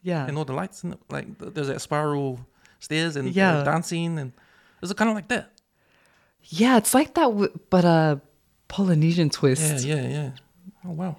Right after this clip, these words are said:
Speaker 1: Yeah, and what's also very beautiful about it is that him and his sister make all the, the pieces as well, too. So he does the choreography, and he's also the designer with his sister. And I was like, "Oh, my
Speaker 2: Mm-hmm.
Speaker 1: gosh." Like,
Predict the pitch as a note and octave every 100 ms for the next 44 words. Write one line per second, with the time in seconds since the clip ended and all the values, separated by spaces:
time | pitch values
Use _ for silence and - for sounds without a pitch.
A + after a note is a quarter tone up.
0 | - F3 G#3 G3+ - - G#3+ A#3 A#3 -
1 | _ D#3+ F3+ G#3 B3 B3+ B3+ C#4+ B3+ G#3
2 | A3 A3+ E3+ F#3 A#3 - F#3 E3+ E3+ E3+
3 | E3 D3+ F3 G3 G3 F#3 - F#3 - E3
4 | E3 - D#3 D#3+ D3+ - - D3 - D3+
5 | D3 C#3 C#3 C#3 C#3 D3 A#2+ C3 _ _
6 | - - _ _ _ _ _ - D3+ D#3
7 | G3 G#3 G#3 F3 D#3+ D#3+ - D#3+ B2 C#3+
8 | D3 C#3+ - C#3+ C3 C3+ B2+ B2+ A#2+ A#2
9 | - C#3 - B2+ C#3 - A#2+ C3+ D#3 D#3
10 | F3 G#3+ D#3+ C#3 D#3 G#3 F3 D3 - E3+
11 | -